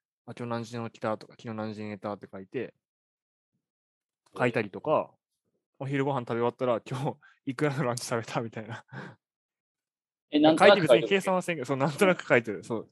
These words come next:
Speaker 1: この日何しとったかな？みたいな。で、まあ、その昼ご飯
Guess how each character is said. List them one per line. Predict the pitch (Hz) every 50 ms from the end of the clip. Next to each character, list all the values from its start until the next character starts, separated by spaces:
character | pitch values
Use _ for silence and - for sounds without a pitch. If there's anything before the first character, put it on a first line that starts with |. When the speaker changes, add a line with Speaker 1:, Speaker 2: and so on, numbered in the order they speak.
| _ _
Speaker 1:
こ | - 139
の | 151 160
日 | 160
何 | 127 117 123 127
し | -
と | - 147
っ |
た | 139 - 107 -
か | 101 101
な？ | 104 104
み | 101 92
た | 90 87
い |
な。 | 78 - _ -
で、 | 143 139 131 127 - _ _ - _ _ _ _ _ _ _ _ _ _ _ _ _ _
ま | - -
あ、 |
そ | - 151
の | 135 127
昼 | 120 131 131 123 123 120
ご | 117 123
飯 | 117 117 110 104 104 98 92 82